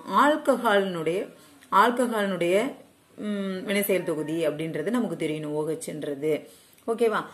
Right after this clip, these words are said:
அதை தான் நமக்கு கீழே கொடுத்திருப்பாங்க. இப்ப நம்ம இங்க explain பண்ணதை இங்க கீழே கொடுத்திருப்பாங்க. என்ன சொல்லிருக்காங்கன்னா, ரெண்டு கார்பனுக்கு இடையில ஒரு oxygen இருக்கு, அப்படி இருந்ததுன்னா அது ether தொகுதி.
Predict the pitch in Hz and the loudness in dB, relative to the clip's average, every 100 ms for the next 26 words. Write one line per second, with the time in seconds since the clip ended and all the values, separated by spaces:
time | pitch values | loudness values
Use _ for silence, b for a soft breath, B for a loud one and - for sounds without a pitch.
0 | B - 175 175 196 196 170 226 202 170 | B -8 -6 -2 -2 -2 -6 -6 -2 -2
1 | 160 139 147 147 139 - - _ - _ | -2 -6 -8 -8 -12 -14 -20 _ -20 _
2 | _ _ _ _ _ _ _ _ b b | _ _ _ _ _ _ _ _ b b
3 | b b _ _ _ 220 269 247 233 220 | b b _ _ _ 2 4 4 2 2
4 | 208 - 262 247 233 208 202 254 240 240 | 0 0 2 4 4 2 -2 0 0 2
5 | 208 190 - 185 170 170 165 240 277 254 | 2 0 -4 -6 -4 -4 -2 0 0 0
6 | 247 220 214 208 226 240 208 220 220 208 | 2 2 2 0 2 2 2 2 2 0
7 | 226 226 220 208 220 220 208 196 202 180 | 0 -2 0 0 2 4 4 2 0 -2
8 | 214 196 180 185 185 180 185 208 208 196 | 0 0 0 2 2 2 2 2 2 -2
9 | 202 220 208 190 - 208 175 170 170 | -2 -2 -2 -2 0 0 0 -4 -2